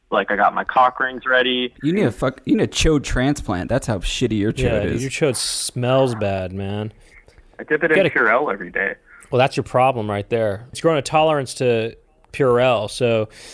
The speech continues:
Speaker 3: you know, now it's all infected and stuff. You got all kinds of stuff growing on there, you know, bacteria and so forth. It's all smegma'd out.
Speaker 1: Yeah.
Speaker 3: Nasty
Speaker 1: So, so
Speaker 3: chode.
Speaker 1: check, so check this out. So, so to be led into the gangbang station,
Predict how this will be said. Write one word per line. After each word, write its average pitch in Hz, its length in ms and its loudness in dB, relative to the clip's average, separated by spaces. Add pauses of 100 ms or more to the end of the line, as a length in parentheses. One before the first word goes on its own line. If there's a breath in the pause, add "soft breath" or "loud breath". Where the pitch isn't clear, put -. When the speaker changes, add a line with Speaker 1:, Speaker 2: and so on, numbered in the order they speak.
(760 loud breath)
Speaker 3:
you 160 80 2
know, 127 120 4
now 147 240 2
it's - 120 -2
all 151 220 4
infected 131 540 -2
and 113 100 -6
stuff. 120 320 0
You 131 60 -4
got 135 140 4
all 139 140 4
kinds 143 260 -2
of 113 60 -6
stuff - 360 0
growing 123 320 0
on 123 200 0
there, 123 340 2 (180)
you 135 100 -2
know, 113 120 0
bacteria 127 880 2
and 120 80 -4
so 127 220 2
forth. 131 480 0
It's 110 160 -8
all 127 100 2
smegma'd 113 680 -2
out. 104 340 0 (440)
Speaker 1:
Yeah. 95 540 4 (440)
Speaker 3:
Nasty 110 420 -4
Speaker 1:
So, 123 100 4
so 98 180 -2
Speaker 3:
chode. 107 100 0
Speaker 1:
check, 143 160 2 (120)
so 117 60 -14
check 147 180 0
this 123 140 0
out. 101 200 0
So, 127 280 2 (640 soft breath)
so 139 100 -4
to 131 240 0
be 127 220 -10
led 139 280 -2
into 147 180 -10
the 127 100 -8
gangbang 117 720 -4
station, 101 520 -4